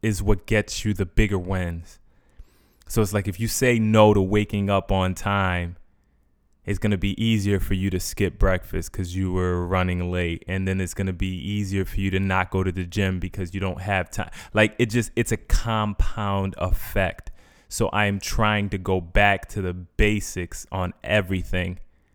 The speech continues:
Like, back to the basics on everything. So I can kind of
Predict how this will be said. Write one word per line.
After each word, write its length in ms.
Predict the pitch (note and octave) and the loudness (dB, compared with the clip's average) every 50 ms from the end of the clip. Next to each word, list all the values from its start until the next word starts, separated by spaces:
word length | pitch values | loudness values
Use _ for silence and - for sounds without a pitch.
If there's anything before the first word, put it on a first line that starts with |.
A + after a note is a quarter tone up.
| _ _ _ _ _ _ _ _ _ _ _ _ _ _ - | _ _ _ _ _ _ _ _ _ _ _ _ _ _ -2
Like, 280 | G2 F#2+ E2+ E2+ F2 - | -2 -2 -2 -4 -2 2
back 340 | A2 G#2 G#2+ G#2+ G#2+ - - | 4 4 4 4 2 0 -4
to 100 | - A2 | -4 -4
the 100 | G2+ F#2 | -4 -4
basics 720 | F2 F2 G#2 G2 G2 G2 - - - G2 - - - - - - | -2 0 0 0 2 0 -2 -2 -4 -4 -4 -4 -12 -14 -8 -4
on 220 | F#2+ F#2 F2+ F2+ - - | -2 -2 -2 -2 -2 0
everything. 640 | G2 G2 F2 G2+ F#2 F2 - - F2+ F2+ F2 F2 - - - - _ _ _ _ _ _ _ _ _ _ _ _ _ _ _ _ _ _ - | 0 0 0 0 -4 -4 -4 -6 -6 -6 -6 -8 -12 -16 -20 -20 _ _ _ _ _ _ _ _ _ _ _ _ _ _ _ _ _ _ -14
So 400 | - - - G#2 F#2+ F#2 F2+ F2 - | -12 -4 0 2 2 2 2 0 2
I 160 | G2+ G2 G2 | 2 2 2
can 260 | - - G2+ G2 F#2+ F#2 | 0 -2 -4 -4 -4 -4
kind 340 | - G#2+ G2+ F#2+ F#2+ F#2+ | -4 -2 -2 0 0 0
of 320 | F#2+ F#2 F#2 F2 E2+ - | 0 0 0 -2 -4 -10